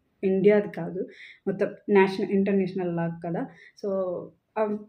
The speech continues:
అకౌంట్ అనేది యాక్సిస్ బ్యాంక్ కానీ హెచ్డిఎఫ్సి కానీ ఇట్లాంటి బ్యాంక్స్ ఉంటేనే అవుతుంది" అని చెప్పేసి చెప్పారనమాట. అకౌంట్ ఉండాలి, అందులో తీసుకొని మీరు మళ్ళీ బ్యాంక్ డీటెయిల్స్ అనేవి ఎంటర్ చేసి పెట్టండి అందులో,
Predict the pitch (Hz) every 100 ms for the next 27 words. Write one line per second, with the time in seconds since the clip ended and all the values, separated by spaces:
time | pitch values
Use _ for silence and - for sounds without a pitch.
0 | _ _ - 208 214 220 220 208 226 -
1 | 185 170 196 190 180 180 170 175 175 180
2 | 175 180 170 - 175 165 170 170 - -
3 | - 202 202 196 190 180 180 185 175 170
4 | 180 311 311 175 165 160 202 147 170 175
5 | 165 165 165 165 - 165 151 139 170 170
6 | 262 - - - - - 175 190 190 185
7 | 175 165 202 262 196 196 202 196 - 226
8 | 294 311 226 208 196 202 214 208 180 -
9 | 180 190 190 175 180 180 180 190 233 190
10 | 180 190 180 180 165 165 170 202 175 170
11 | 160